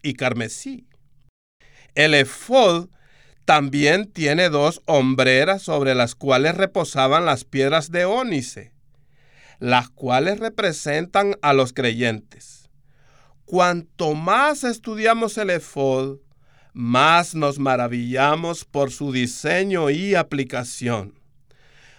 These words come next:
Podemos afirmar que ningún capítulo del Nuevo Testamento representa al Señor Jesús de la manera tan especial en que lo presenta el efod.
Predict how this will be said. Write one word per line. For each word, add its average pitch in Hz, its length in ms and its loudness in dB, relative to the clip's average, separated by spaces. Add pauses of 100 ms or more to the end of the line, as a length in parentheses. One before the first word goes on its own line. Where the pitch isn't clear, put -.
(140)
Podemos 131 520 -2
afirmar 147 720 0
que 139 160 -4
ningún 127 720 -2
capítulo 180 760 -2
del 120 240 -2
Nuevo 185 320 2
Testamento 202 920 -2 (600)
representa 131 840 -2
al 190 120 0
Señor 160 360 -4
Jesús 170 720 -6
de 135 140 -2
la 127 100 -2
manera 131 480 -2 (140)
tan 165 400 0
especial 156 960 0
en 135 180 -4
que 135 160 -4
lo 127 140 -4
presenta 135 720 -2
el 131 180 0
efod. 117 480 -4